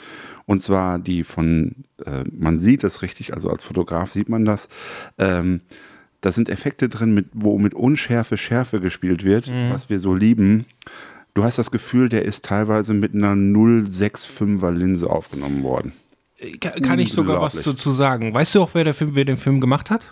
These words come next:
Speaker 2: Weißt du das?
Speaker 1: Ja,
Speaker 2: Also,
Speaker 1: Nolan. Also
Speaker 2: ja,
Speaker 1: war der, ja,
Speaker 2: Christopher
Speaker 1: natürlich.
Speaker 2: Nolan, ja.
Speaker 1: Christopher Nolan, den wir ja alle so lieben für
Speaker 2: Mhm.
Speaker 1: seine Filme. Und, ähm, er hat halt, ähm, ähm, Filmmaterial verwendet, dieses, dieses, äh, Cinemax,
Speaker 2: Mhm.
Speaker 1: äh,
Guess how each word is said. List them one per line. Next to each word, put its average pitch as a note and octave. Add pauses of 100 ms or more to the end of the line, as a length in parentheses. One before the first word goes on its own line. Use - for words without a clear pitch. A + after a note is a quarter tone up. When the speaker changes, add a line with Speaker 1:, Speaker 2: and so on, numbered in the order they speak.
(800)
Speaker 2:
Weißt B2+
du E3
das? E3+
Speaker 1:
Ja, G#2+
Speaker 2:
Also, A#2+
Speaker 1:
Nolan. F2
Also C3
Speaker 2:
ja, B2
Speaker 1:
war G2
der, G2+
ja, C3
Speaker 2:
Christopher B2+
Speaker 1:
natürlich. B2+
Speaker 2:
Nolan, A2
ja. B2
Speaker 1:
Christopher A#2+
Nolan, A#2+
den A2
wir A2
ja F#2
alle G#2+
so G#2
lieben A#2+ (100)
für B2+
Speaker 2:
Mhm. B2+
Speaker 1:
seine C#3
Filme. D3
Und, G2+
ähm, F2+ (1300)
er G#2
hat -
halt, B2+
ähm, A2
ähm, E2+
Filmmaterial B2+
verwendet, A2+
dieses, F#2+
dieses, F#2
äh, F#2
Cinemax, B2+ (140)
Speaker 2:
Mhm. A#2+
Speaker 1:
äh, A#2+